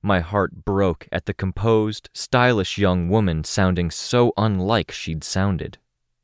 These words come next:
I could circle the flame in the center of the room. It was swiftly dwindling. Edging around,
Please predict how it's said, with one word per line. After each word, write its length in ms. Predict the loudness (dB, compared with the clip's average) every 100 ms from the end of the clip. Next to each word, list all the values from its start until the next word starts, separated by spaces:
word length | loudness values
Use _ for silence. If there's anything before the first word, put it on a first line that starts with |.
| _ _ _ -20 -8
I 100 | -2
could 180 | 0 -2
circle 320 | 0 0 2
the 100 | -2
flame 460 | -4 0 4 4 2
in 80 | -2
the 60 |
center 360 | -4 -2 0 -2
of 120 | -2
the 100 | -4
room. 480 | 0 2 0 -4 -12
It 140 | -10 -8
was 160 | -6
swiftly 440 | -4 -4 -4 -6 -8
dwindling. 580 | 0 0 0 -4 -6 -10 _ _ _ _ _
Edging 280 | 2 2 0
around, 560 | 0 2 2 2 -2